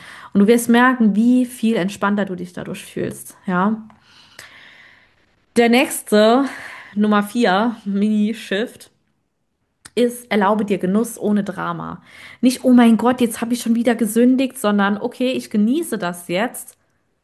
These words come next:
ein Stück davon, whatever, und dann höre ich auf und mein Leben geht genauso weiter und es ist total okay.“ Weil Snacks, Süßes, Schokolade, ist alles nicht verboten.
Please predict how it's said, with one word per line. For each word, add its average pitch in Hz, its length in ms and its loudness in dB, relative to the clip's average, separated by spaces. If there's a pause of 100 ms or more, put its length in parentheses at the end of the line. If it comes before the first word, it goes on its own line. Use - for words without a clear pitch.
(520)
ein 226 220 -2
Stück 262 340 -8
davon, 240 420 -4
whatever, 214 640 -6 (460)
und 202 180 -6
dann 202 380 -4 (600)
höre 208 160 -2
ich - 180 -12
auf 220 400 -4
und 240 100 -6
mein 254 140 2
Leben 175 240 0
geht - 160 -10
genauso 185 400 -4
weiter 220 260 -2
und 175 120 -6
es 160 120 -10
ist - 160 -16
total 185 320 0
okay.“ 180 460 0 (400)
Weil 160 160 0
Snacks, 254 580 0
Süßes, 240 680 0
Schokolade, 208 560 0 (100)
ist - 240 -12
alles 233 320 -2
nicht 233 140 -2
verboten. 214 560 -4